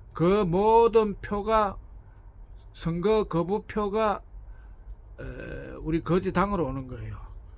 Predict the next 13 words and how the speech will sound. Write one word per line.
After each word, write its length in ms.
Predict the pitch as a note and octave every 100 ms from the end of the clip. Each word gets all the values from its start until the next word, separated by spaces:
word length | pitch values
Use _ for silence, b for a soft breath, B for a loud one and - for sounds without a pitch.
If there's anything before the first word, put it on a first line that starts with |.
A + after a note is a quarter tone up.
| - - -
우리 160 | C3+
거지당이 640 | - D3 D#3 D3+ D3 D#3 D#3
이 460 | - F3 - F#3 - - B B B B B - - - -
선거 400 | - C#3 D3 F#3+
거부표는 580 | F3 D3+ G3+ G#3+ A3 G3+
다 220 | D3 C#3+
내 200 | D#3+ G3+
표라고 1000 | G3+ E3+ D3+ D3+ F3 E3 B2+ - B2 C3+ -
이미 240 | F#3 F3
선-, 440 | - F3 F3 F3 - B B B
선언을 560 | - - F3+ A3+ G#3 E3+
했기 280 | A3+ A3 -
때문에 380 | D3+ C#3+ C#3